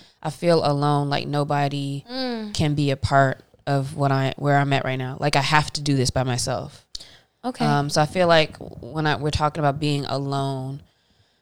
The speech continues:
Speaker 1: um, it's kind of a little more despair to it. It's kinda like you really, it's like there's n-, there is nobody else. There's nothing else, no other way that somebody else could be a part of, like, how you are feeling or where you're at in that moment.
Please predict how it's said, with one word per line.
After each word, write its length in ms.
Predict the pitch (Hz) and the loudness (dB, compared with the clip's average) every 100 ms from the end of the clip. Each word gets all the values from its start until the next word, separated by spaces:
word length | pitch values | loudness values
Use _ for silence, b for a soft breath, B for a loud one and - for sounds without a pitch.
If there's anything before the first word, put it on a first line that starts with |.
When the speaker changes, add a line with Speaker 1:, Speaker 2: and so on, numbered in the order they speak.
| _ - | _ -6
Speaker 1:
um, 520 | 151 139 139 139 151 - - | -2 0 0 -4 -10 -16 -6
it's 220 | 143 - | -4 -4
kind 220 | - 170 | 0 2
of 60 | 151 | 4
a 20 | |
little 180 | 151 147 | 2 4
more 160 | 143 | 2
despair 460 | 139 - - 143 143 | 2 2 2 4 4
to 200 | - 147 | 2 0
it. 80 | 127 | 0
It's 140 | 127 | 0
kinda 240 | - 165 160 | -2 0 0
like 380 | 143 135 - - _ | 0 -2 -10 -20 _
you 180 | 147 147 139 | -20 -20 -12
really, 280 | 139 151 147 | 0 2 2
it's 100 | 135 | 0
like 280 | 135 127 - | -2 -4 -4
there's 180 | 143 135 | -4 -4
n-, 140 | 131 - - _ | -4 -10 -20 _
there 180 | 143 147 | 2 4
is 240 | - 160 143 | 6 4 4
nobody 440 | 151 143 139 139 | 2 2 2 4
else. 240 | 143 123 | 2 0
There's 140 | - 135 | -4 -2
nothing 280 | 139 139 131 | -2 0 0
else, 460 | 135 135 - - - b b b b b b | 0 0 0 -2 -8 b b b b b b
no 200 | 151 165 | 2 4
other 200 | 151 160 | 6 4
way 140 | 143 143 | 2 0
that 80 | 113 | 0
somebody 260 | 143 139 135 | -2 -2 -4
else 120 | 139 | -4
could 160 | 135 | -8
be 100 | 139 | -8
a 60 | 135 | -8
part 320 | - 139 131 | -6 -2 -2
of, 240 | 131 131 139 | -2 -6 -4
like, 200 | 131 123 | -6 -4
how 140 | 143 | -4
you 260 | 135 135 135 | -4 -4 -2
are 340 | 131 131 127 | -2 -2 -4
feeling 440 | - - 170 170 | -6 0 2 4
or 60 | 143 | 2
where 120 | 135 | 2
you're 260 | 139 139 139 | 0 0 0
at 260 | 139 127 - | 0 0 -4
in 100 | 135 | -6
that 160 | 135 120 | -4 -4
moment. 380 | 131 135 131 | -4 -6 -6